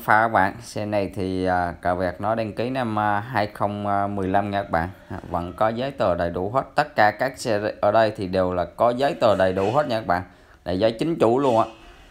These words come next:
Là tức các bạn, à, mua xe thì sẽ làm giấy công chứng sang tên cho các bạn ok hết á.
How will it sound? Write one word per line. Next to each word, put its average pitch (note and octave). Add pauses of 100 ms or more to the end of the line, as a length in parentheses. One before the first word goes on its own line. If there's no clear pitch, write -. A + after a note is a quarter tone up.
Là E2
tức C#3
các -
bạn, F#2+
à, F#2+
mua G#2
xe G2+
thì F2
sẽ E2
làm F2+
giấy G2
công A2
chứng A#2+
sang G#2+
tên G2
cho F#2
các F#2+
bạn E2+
ok G2+
hết B2
á. C#3